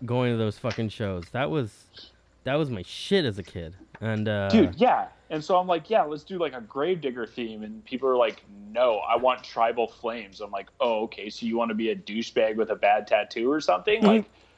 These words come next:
Speaker 2: like, what's going
Speaker 1: Uh,
Speaker 2: on?
Speaker 1: yeah,
Speaker 2: Like, you want
Speaker 1: d-
Speaker 2: me to just put a tramp stamp on the side
Speaker 1: when
Speaker 2: of your
Speaker 1: I
Speaker 2: car?
Speaker 1: s-,
Speaker 2: Like,
Speaker 1: when
Speaker 2: I
Speaker 1: I
Speaker 2: can
Speaker 1: see
Speaker 2: do
Speaker 1: that,
Speaker 2: that."
Speaker 1: I think of, like,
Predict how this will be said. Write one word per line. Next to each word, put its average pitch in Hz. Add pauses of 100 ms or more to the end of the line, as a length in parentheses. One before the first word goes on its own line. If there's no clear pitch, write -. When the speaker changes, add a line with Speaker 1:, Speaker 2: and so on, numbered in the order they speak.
(140)
Speaker 2:
like, 117
what's 139
going 131
Speaker 1:
Uh, 165
Speaker 2:
on? -
Speaker 1:
yeah, 165
Speaker 2:
Like, -
you 139
want 131
Speaker 1:
d- -
Speaker 2:
me 135
to 123
just 123
put 139
a 120
tramp 135
stamp 165
on 165
the 165
side 160
Speaker 1:
when 156
Speaker 2:
of -
your 190
Speaker 1:
I -
Speaker 2:
car? 196
Speaker 1:
s-, -
Speaker 2:
Like, 131
Speaker 1:
when 143
Speaker 2:
I 156
Speaker 1:
I 196
Speaker 2:
can -
Speaker 1:
see -
Speaker 2:
do 180
Speaker 1:
that, 160
Speaker 2:
that." -
Speaker 1:
I 139
think 156
of, 131
like, 101